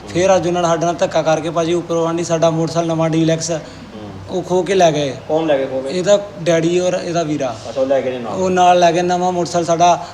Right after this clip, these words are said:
Speaker 1: ਕਮ ਸੇ ਕਮ ਸਾਡਾ ਮੋਟਰਸਾਈਕਲ ਤੇ ਮੋੜ ਦੇਣਾ ਸੀ। ਬਹੁਤ ਭਾਜੀ, ਸਾਨੂੰ
Speaker 2: ਹੂੰ।
Speaker 1: ਮਹੀਨਾ, ਤਿੰਨ ਮਹੀਨੇ ਹੋ ਗਏ, ਬਹੁਤ ਤੰਗ ਕਰ ਰਹੇ ਨੇ।
Speaker 2: ਹੁਣ ਸੋਲਾਂ ਤਰੀਕ ਤੋਂ ਲੈ ਕੇ ਅੱਜ ਇੱਕੀ ਤਰੀਕ ਹੋ ਗਈ ਆ।
Speaker 1: ਹਾਂਜੀ।
Speaker 2: ਪੰਜ ਦਿਨ ਦੇ ਵਿੱਚ ਵੀ ਕੋਈ ਤੁਹਾਡੇ ਕੋਈ ਗੱਲਬਾਤ ਪੁਲਿਸ ਨਾਲ ਜਾਂ ਕੋਈ ਇਹਦੇ ਪੇਕੇ ਪਰਿਵਾਰ ਨਾਲ ਹੋਈ ਦੁਬਾਰਾ?
Speaker 1: ਉਹ, ਹਾਂਜੀ, ਹਾਂਜੀ, ਹੋਈ
Speaker 2: ਫੋਨ
Speaker 1: ਆ।
Speaker 2: ਤੇ?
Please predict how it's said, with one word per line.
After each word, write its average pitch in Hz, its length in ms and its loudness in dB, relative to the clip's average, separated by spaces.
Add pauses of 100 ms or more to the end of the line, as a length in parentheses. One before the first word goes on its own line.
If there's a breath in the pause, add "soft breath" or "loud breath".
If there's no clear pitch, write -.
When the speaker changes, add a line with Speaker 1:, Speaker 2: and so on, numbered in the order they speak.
Speaker 1:
ਕਮ 175 140 0
ਸੇ 165 120 -4
ਕਮ 180 120 0
ਸਾਡਾ 175 200 2
ਮੋਟਰਸਾਈਕਲ 170 380 -2
ਤੇ 180 60 -2
ਮੋੜ 160 220 -2
ਦੇਣਾ 165 180 -2
ਸੀ। 160 140 -4
ਬਹੁਤ 170 300 0
ਭਾਜੀ, 170 220 2
ਸਾਨੂੰ 175 180 0
Speaker 2:
ਹੂੰ। - 720 -14
Speaker 1:
ਮਹੀਨਾ, 180 320 2
ਤਿੰਨ 175 260 -2
ਮਹੀਨੇ 185 240 -4
ਹੋ 170 80 -2
ਗਏ, 175 100 0
ਬਹੁਤ 175 220 0
ਤੰਗ 165 220 -2
ਕਰ 147 140 -2
ਰਹੇ 131 140 -6
ਨੇ। 120 120 -12 (180)
Speaker 2:
ਹੁਣ 160 80 -6
ਸੋਲਾਂ 170 320 2
ਤਰੀਕ 180 160 -4
ਤੋਂ 185 120 -6
ਲੈ 175 120 2
ਕੇ 170 200 -2
ਅੱਜ 165 120 -2
ਇੱਕੀ 165 200 -8
ਤਰੀਕ 160 220 -8
ਹੋ 175 80 -2
ਗਈ 120 200 -8
ਆ। 101 140 -6
Speaker 1:
ਹਾਂਜੀ। 143 340 -2
Speaker 2:
ਪੰਜ 160 220 0
ਦਿਨ 175 100 0
ਦੇ 175 80 -6
ਵਿੱਚ 170 200 -6
ਵੀ 175 80 -8
ਕੋਈ 185 100 -8
ਤੁਹਾਡੇ 170 220 0
ਕੋਈ 143 140 -4
ਗੱਲਬਾਤ 147 300 0
ਪੁਲਿਸ 151 320 -6
ਨਾਲ 160 160 -2
ਜਾਂ 165 140 -4
ਕੋਈ 165 120 -4
ਇਹਦੇ 156 120 -2
ਪੇਕੇ 151 240 -6
ਪਰਿਵਾਰ 151 260 -4
ਨਾਲ 156 100 -6
ਹੋਈ 143 200 -8 (140)
ਦੁਬਾਰਾ? 143 220 0
Speaker 1:
ਉਹ, 147 160 -6
ਹਾਂਜੀ, 175 200 0
ਹਾਂਜੀ, 175 160 0
ਹੋਈ 160 160 0
Speaker 2:
ਫੋਨ 147 100 0
Speaker 1:
ਆ। 151 80 0
Speaker 2:
ਤੇ? 143 140 -4